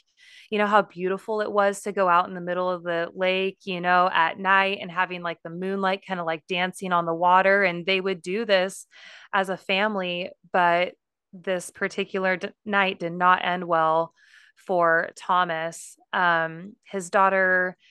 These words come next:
has memories of that night that the water was choppier than normal. I don't know why this could have been, but he dove in and he tried to swim back to the boat, but the boat was moving f-,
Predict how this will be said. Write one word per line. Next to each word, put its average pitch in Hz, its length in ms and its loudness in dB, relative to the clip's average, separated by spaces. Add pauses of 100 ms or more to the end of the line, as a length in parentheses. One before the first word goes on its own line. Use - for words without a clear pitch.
(120)
has 185 260 -6
memories 202 500 -4
of 185 180 -4
that 185 200 -4
night 180 320 -2
that 185 160 -2
the 180 100 -2
water 175 380 4
was 190 220 -6
choppier 208 640 -2
than 233 200 -4
normal. 240 680 -2
I 185 140 0
don't 180 280 -4
know 180 200 0
why 170 580 -2 (160)
this 175 200 -8
could 185 200 -8
have 156 280 -2
been, 180 380 2 (580)
but 196 140 4
he 196 200 -4
dove 202 340 2
in 190 320 0
and 185 140 -6
he 185 120 -6
tried 196 320 -2
to 196 80 -6
swim 185 300 -6
back 180 220 -2
to 190 120 -12
the 180 120 -2
boat, 175 480 0 (100)
but 180 160 -2
the 185 60 -6
boat 180 520 0
was 175 560 -2
moving 185 600 -4
f-, - 60 -16